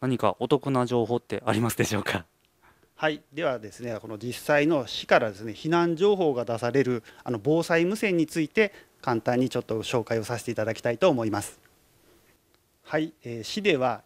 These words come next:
Speaker 2: 今お話しした避難情報を防災無線を使ってお伝えしています。ただ、この防災無線につきましては、雨音などで防災無線の内容が聞こえなかった、まあ、反響して何を言っているのかよくわからなかった、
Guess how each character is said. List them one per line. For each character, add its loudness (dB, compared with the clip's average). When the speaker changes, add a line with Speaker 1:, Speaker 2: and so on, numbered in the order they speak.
Speaker 2:
今 2
お 0
話 -6
し -16
し -16
た -4
避 -6
難 4
情 2
報 -8
を -6
防 2
災 2
無 2
線 0
を -4
使 -2
っ -2
て 0
お 2
伝 0
え 0
し -4
て -6
い -4
ま -6
す。 -18
た -4
だ、 2
こ 0
の 4
防 2
災 4
無 0
線 2
に 0
つ -16
き -8
ま -2
し -12
て -8
は、 -2
雨 4
音 -2
な -2
ど -6
で -4
防 0
災 2
無 6
線 0
の -4
内 -6
容 -10
が -10
聞 -18
こ -2
え -2
な -2
か 2
っ -4
た、 -14
ま -8
あ、 -10
反 2
響 -2
し -6
て 0
何 2
を 2
言 0
っ -20
て -6
い 0
る -2
の -8
か -8
よ -4
く -6
わ -6
か -4
ら -2
な 0
か 0
っ -2
た、 -12